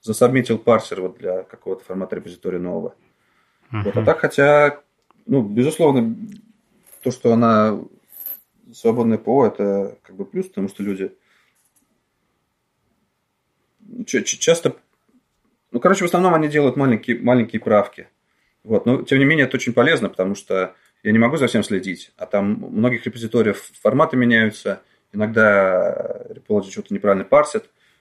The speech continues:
Speaker 1: вот, и часто люди приходят, это фиксят, и получается очень классно, потому что pull request можно потом хоть в метро с телефона, грубо говоря, запровить, вот, и потом он выкатится сам, и, и как бы все магически пофиксится в течение, там, минут.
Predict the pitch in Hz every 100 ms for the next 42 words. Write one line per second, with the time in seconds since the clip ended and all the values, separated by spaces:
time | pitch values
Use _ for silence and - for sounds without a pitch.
0 | _ 101 101 - 104 135 - 120 123 117
1 | 113 107 - - 110 104 131 - - _
2 | _ _ _ _ _ _ 98 117 113 107
3 | 107 101 104 - 104 98 92 - - 92
4 | _ _ - 101 110 98 101 95 98 -
5 | 92 - _ _ _ _ _ _ 104 -
6 | 107 110 101 - 104 107 101 95 90 92
7 | 92 95 120 117 95 - _ _ _ _
8 | 90 90 - 95 92 95 - 98 92 113
9 | 120 - - - 95 101 _ _ _ _
10 | _ _ _ _ 107 104 95 - - 185
11 | 95 - _ _ _ - 101 113 - -
12 | 90 - - 92 90 - 92 95 92